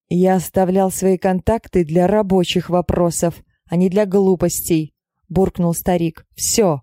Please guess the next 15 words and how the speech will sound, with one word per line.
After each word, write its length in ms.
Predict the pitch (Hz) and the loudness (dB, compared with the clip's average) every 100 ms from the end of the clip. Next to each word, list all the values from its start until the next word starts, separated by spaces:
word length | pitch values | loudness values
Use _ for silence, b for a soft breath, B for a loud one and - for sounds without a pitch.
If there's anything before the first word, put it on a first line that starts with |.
| - | -2
пока». 480 | 214 - 196 156 143 _ _ _ _ _ | -4 0 -2 -2 -6 _ _ _ _ _
«Стойте, 480 | - - 339 285 254 | -6 0 0 0 -4
стойте!» 600 | - 359 285 - 170 165 _ _ _ _ | 0 2 2 0 -6 -6 _ _ _ _
Невольно 560 | 196 196 170 254 254 196 | -2 0 2 0 2 2
я 180 | 196 220 | 0 0
подскочил 560 | 196 - 180 - 202 | -4 -4 -6 -2 -2
с 40 | 180 | 0
дивана. 580 | 180 202 185 160 156 b b b | 0 0 0 -2 -4 b b b
«Пожалуйста, 640 | 269 285 320 277 202 - | 0 2 2 2 0 0
не 120 | 226 269 | 0 0
отключайтесь, 800 | - 294 302 330 285 226 156 - | 0 -2 0 2 2 0 -4 0
только 360 | 311 311 339 | 0 2 2
вы 140 | 339 320 | 2 2
можете 380 | 247 214 - | 2 0 -2
помочь». 520 | 202 226 220 170 - | -2 0 2 0 -4